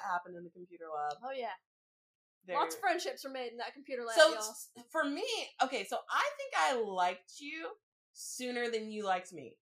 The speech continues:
Speaker 1: Or at least I wasn't sure what we were until you asked me to be in your wedding. Because that's when I remember thinking, "Oh, this is, like, legit."
Speaker 2: Oh, yeah.
Speaker 1: This is, like,
Speaker 2: When
Speaker 1: real
Speaker 2: you're,
Speaker 1: and
Speaker 2: when you
Speaker 1: stuff.
Speaker 2: become my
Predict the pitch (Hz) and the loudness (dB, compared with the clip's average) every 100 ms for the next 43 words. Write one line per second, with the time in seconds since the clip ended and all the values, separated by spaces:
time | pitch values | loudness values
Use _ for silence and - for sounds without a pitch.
0 | - 247 254 381 381 - 277 262 254 - | 2 4 6 2 2 6 6 6 -2 -6
1 | - 226 254 - 285 277 285 285 320 - | -4 -2 -2 -6 -8 -2 0 0 -4 -10
2 | _ _ _ _ 240 240 220 285 269 240 | _ _ _ _ 2 2 2 0 0 0
3 | 190 202 208 220 214 196 190 190 170 156 | 4 4 2 -4 -6 -6 -8 -6 -4 -2
4 | 90 - - _ _ _ _ 233 269 214 | -4 -6 -16 _ _ _ _ -6 -4 2
5 | 226 330 427 311 262 247 240 233 233 214 | 6 6 4 2 4 4 0 -2 -2 -4
6 | 190 196 196 220 - - - - 151 147 | -2 0 2 0 -4 -2 -2 -2 -6 -4
7 | 185 196 - - _ _ _ - 381 453 | -2 0 -2 -8 _ _ _ -2 0 2
8 | 381 294 440 - 339 370 349 466 415 392 | 0 2 0 4 4 4 4 6 8 6
9 | 285 359 415 277 226 220 466 427 | 4 2 8 10 10 8 2 0